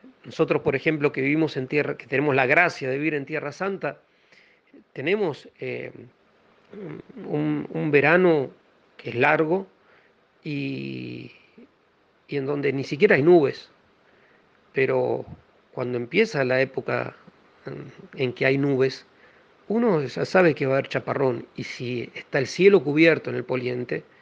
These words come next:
eso es signo de que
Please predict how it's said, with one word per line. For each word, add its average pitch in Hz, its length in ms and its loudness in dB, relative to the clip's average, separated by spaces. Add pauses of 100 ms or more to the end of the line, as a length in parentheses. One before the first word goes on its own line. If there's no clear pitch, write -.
(300)
eso 165 200 -4
es 170 80 -2
signo 131 420 -4 (1200)
de 131 260 0
que 127 300 -2